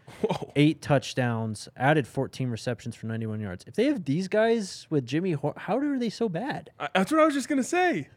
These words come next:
Speaker 1: They got a thousand yard back on seven yards a carry. What happened?
Speaker 2: I don't know.
Speaker 1: <laughs>
Speaker 2: Uh, who was their coach, man?
Speaker 1: Uh, it's, it's a good question, but they were, like, one of the worst teams in the country,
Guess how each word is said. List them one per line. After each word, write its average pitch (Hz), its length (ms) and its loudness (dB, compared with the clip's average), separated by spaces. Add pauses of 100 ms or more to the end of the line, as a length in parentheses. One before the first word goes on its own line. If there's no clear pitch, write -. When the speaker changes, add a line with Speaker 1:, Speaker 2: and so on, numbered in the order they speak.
(520)
Speaker 1:
They 175 200 2
got 240 140 8
a 180 160 4 (160)
thousand 208 340 8
yard 202 260 6
back 165 320 8
on 151 200 4
seven 165 320 4
yards 185 260 8
a 151 40 2
carry. 160 440 4
What 160 540 -2
happened? - 580 -2 (640)
Speaker 2:
I 143 100 0
don't 233 160 6 (160)
know. - 300 -2
Speaker 1:
<laughs> - 60 0 (520)
Speaker 2:
Uh, 113 260 -8
who 175 120 -2
was 262 220 -6
their 135 100 -8
coach, - 480 -8
man? 104 320 -14 (340)
Speaker 1:
Uh, 76 380 -6
it's, - 380 -16
it's - 160 -12
a - 20 -14
good 139 220 -6
question, 113 480 -2 (420)
but 127 160 -4
they 147 140 6
were, 135 280 4
like, 113 200 -2
one 127 100 0
of 123 80 0
the 113 80 -2
worst 120 220 -4
teams 113 180 -8
in 95 80 -14
the 90 60 -10
country, 107 540 -8